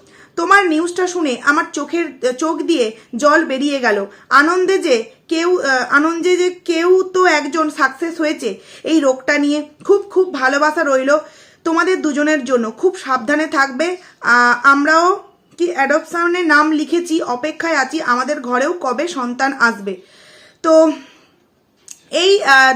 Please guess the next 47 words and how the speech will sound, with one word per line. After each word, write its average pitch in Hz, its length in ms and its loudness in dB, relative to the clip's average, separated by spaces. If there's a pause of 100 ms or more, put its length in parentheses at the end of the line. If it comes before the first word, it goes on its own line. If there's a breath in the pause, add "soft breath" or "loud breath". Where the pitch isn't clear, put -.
(120)
দিদি 339 260 4
বা 359 140 2
বনু 320 260 0
যাই, 285 380 4
যাই 302 260 4
হোক 320 140 2
না 294 120 0
কেন, 302 220 0
খুব 403 340 0 (100)
তাড়াতাড়ি 311 420 0
তোমার 302 340 0 (360 loud breath)
কোল 339 300 4
জুড়ে 320 220 0
একটা 294 600 -4
ফুটফুটে 330 360 -6
বেবি 262 260 -2
সন্তান 277 500 -4
আসুক, 294 360 -6
এটাই 294 340 -2
ভগবানের 247 480 -6
কাছে 269 240 -10
প্রার্থনা 254 480 -4
করি। 262 280 -4 (500 loud breath)
কিন্তু 392 220 4
এই 370 260 4
যে 359 100 0
একটা 403 600 4
ভিউয়ার্স, 269 460 4 (140)
এই 392 180 2
ভিউয়ার্সটা 370 520 2
তো 381 140 -2
ধরো 330 500 0
একটা, 311 300 2 (420 loud breath)
আহ, 269 540 4
আশায় 381 220 -2
থাকবে 302 360 -4
যে 285 120 -6
এরও 311 360 -8
তো 330 160 -8
পিসিওডি 277 480 -6
আছে, 262 160 -8
দেখি 254 300 -8
এও 262 200 -6
হতে 254 220 -6
পারে 233 220 -4
কি 247 120 -12
না, 233 140 -6